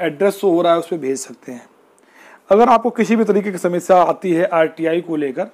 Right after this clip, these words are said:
तो आप मुझे कमेंट में बताइएगा, मैं इस सब्जेक्ट पर वीडियो बना के अपलोड कर दूंगा। अभी मेरे पास यूपी के वर्चुअल कोर्ट ट्रैफिक से संबंधित डेटा भी अवेलेबल नहीं है। जैसे ही कंप्लीट डेटा मेरे पास आ जाता है,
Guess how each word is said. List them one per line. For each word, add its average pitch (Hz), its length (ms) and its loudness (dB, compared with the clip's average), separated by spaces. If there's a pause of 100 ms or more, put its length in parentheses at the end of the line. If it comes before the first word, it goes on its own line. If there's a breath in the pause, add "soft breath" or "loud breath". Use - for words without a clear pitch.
(720 soft breath)
तो 180 80 -8
आप 180 240 0
मुझे 185 180 -4
कमेंट 175 380 -6
में 190 100 -6
बताइएगा, 160 500 0
मैं 165 300 -10
इस 208 140 -8
सब्जेक्ट 165 400 -6
पर 165 300 -6 (500 loud breath)
वीडियो 165 320 0
बना 156 200 -6
के - 220 -12
अपलोड 151 340 -10
कर 135 120 -10
दूंगा। 135 300 -12 (3750 soft breath)
अभी 190 180 4
मेरे 202 220 4
पास 196 240 4
यूपी 180 280 -4
के 190 80 -2
वर्चुअल 175 320 0
कोर्ट 190 280 -2
ट्रैफिक 175 300 -4
से 185 80 -6
संबंधित 170 380 -6
डेटा 156 300 -2
भी 160 160 -4
अवेलेबल 151 560 -2
नहीं 156 220 -8
है। 160 160 -10 (500 soft breath)
जैसे 160 240 -8
ही 175 80 0
कंप्लीट 160 420 -10
डेटा 156 200 -6
मेरे 156 160 -6
पास 151 200 -6
आ 151 100 -2
जाता 151 300 -2
है, 196 160 -10